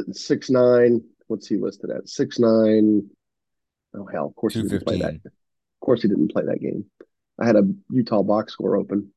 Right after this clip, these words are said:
Speaker 1: trying to figure out who they started the
Speaker 2: Hmm.
Speaker 1: last few games, and he didn't play in the one that's sitting up here. So he's listed, Vanderbilt's listed at two fifteen?
Speaker 2: Yeah.
Speaker 1: Or,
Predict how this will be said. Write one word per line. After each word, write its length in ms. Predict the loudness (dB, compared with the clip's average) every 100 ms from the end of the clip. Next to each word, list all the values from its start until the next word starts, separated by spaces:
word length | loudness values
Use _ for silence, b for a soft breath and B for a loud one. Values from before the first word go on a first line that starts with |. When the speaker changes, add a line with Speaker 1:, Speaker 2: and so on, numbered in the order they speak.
| _ _ _ _ _ -2
Speaker 1:
trying 140 | 2
to 60 | 2
figure 220 | 4 2
out 40 |
who 60 | 2
they 100 | -2
started 320 | -2 -2 0
the 60 | 0
Speaker 2:
Hmm. 80 | -2
Speaker 1:
last 200 | -4 -4
few 120 | -4
games, 340 | -2 -2 -4
and 140 | -4 -4
he 80 | -2
didn't 280 | -2 -4 -4
play 240 | -2 -2
in 180 | -4 -8 -6
the 60 |
one 240 | -4 -2 -4
that's 340 | -6 -16 -12
sitting 200 | -10 -8
up 120 | -8 -10
here. 160 | -14 -14 _ _ _ _ _
So 100 | 0
he's 180 | 2 2
listed, 280 | 0 0 0 4
Vanderbilt's 460 | 4 6 4 4
listed 260 | 0 0 -6
at 80 | -4
two 140 | -4
fifteen? 480 | -4 -4 -4 -4 -6 _ _ _ _ _ _ _ _ _ _ _ _ _ _ _ _ _ _
Speaker 2:
Yeah. 220 | 0 2 4
Speaker 1:
Or, 340 | 4 2